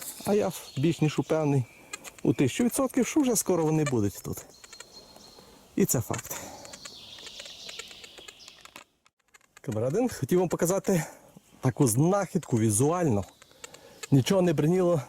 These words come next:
не дзвеніло, ландшафт добре проглядується, зараз все добре просіло листя. Сніг надавив, просіло,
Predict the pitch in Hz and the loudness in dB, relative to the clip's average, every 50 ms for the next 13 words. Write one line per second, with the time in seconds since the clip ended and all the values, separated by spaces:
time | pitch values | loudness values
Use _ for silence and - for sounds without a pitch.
0 | - - 131 127 113 117 143 165 190 226 233 170 120 92 - - - - 127 135 | 0 2 2 2 4 2 2 4 4 4 4 4 2 0 -4 -8 0 2 2 2
1 | 131 - - 185 165 127 117 151 156 143 143 143 - 143 135 120 135 170 190 175 | 2 2 0 -2 -2 -2 -2 -2 0 0 0 -2 0 0 0 2 2 2 0 2
2 | 156 131 113 - - 113 101 135 135 127 - - - 170 156 143 - - - - | 2 0 2 2 0 0 2 0 0 0 2 2 2 2 2 0 -2 -6 -16 -20
3 | - - - - - - - - - - - - - - - - - - - - | -20 -20 -20 -20 -20 -20 -20 -20 -20 -20 -20 -20 -20 -20 -20 -20 -20 -20 -18 -8
4 | - 120 143 151 147 131 143 139 - 165 147 131 - - - 202 208 170 139 117 | 0 0 2 2 2 0 0 0 0 2 2 2 2 2 2 2 2 4 4 4
5 | 113 117 131 123 98 - - - 123 131 - - - - - - - _ _ - | 4 4 4 2 0 -2 -2 -2 -4 -4 -4 -8 -20 -20 -20 -20 -20 _ _ -20
6 | - - _ - - - - 160 165 139 - - 143 135 120 135 131 139 180 185 | -20 -20 _ -6 -2 2 6 6 6 4 4 2 2 2 4 2 2 2 2 0
7 | 165 - - - - - - 110 - - - 190 190 170 135 104 87 | 0 -2 -4 -14 -4 -2 -2 0 0 0 0 2 2 2 2 0 -2